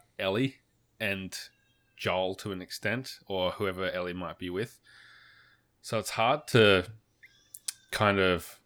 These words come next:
reconcile that it could be about anyone apart from her.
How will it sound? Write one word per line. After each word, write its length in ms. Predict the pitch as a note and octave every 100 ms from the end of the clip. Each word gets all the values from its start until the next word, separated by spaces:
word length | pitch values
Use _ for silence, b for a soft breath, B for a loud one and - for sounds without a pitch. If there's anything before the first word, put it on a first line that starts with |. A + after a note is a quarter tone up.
| -
reconcile 640 | G2 - G2 A2 F#2+ F#2
that 140 | F#2
it 140 | F2+ -
could 220 | A2+ F2+
be 140 | F#2+
about 240 | F2+ F#2 F#2
anyone 540 | F#2+ F#2 F2+ E2+ D2+ -
apart 640 | F#2 - - - A2 A#2
from 220 | - F#2+
her. 300 | E2+ E2 D2+